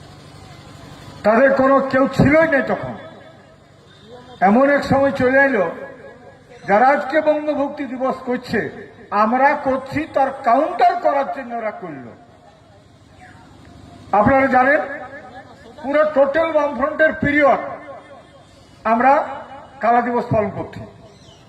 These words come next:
কেউ তখন কোনো কিছু করত না। তো বন্ধু, যারা প্রশাসনের লোক আছেন, যারা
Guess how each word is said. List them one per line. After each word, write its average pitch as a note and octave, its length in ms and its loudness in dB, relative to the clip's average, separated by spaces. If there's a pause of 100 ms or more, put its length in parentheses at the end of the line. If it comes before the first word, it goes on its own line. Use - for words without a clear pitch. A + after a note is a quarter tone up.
(180)
কেউ A#3+ 160 0
তখন A3 300 -2
কোনো B3+ 300 -2
কিছু G#3+ 260 -8
করত G#3+ 260 -2
না। A3+ 180 -4 (2500)
তো D#3+ 100 2
বন্ধু, B3+ 680 4 (1080)
যারা G#3 200 4
প্রশাসনের A#3+ 760 2
লোক A#3 280 -4
আছেন, A3 280 0 (3000)
যারা C#4 480 4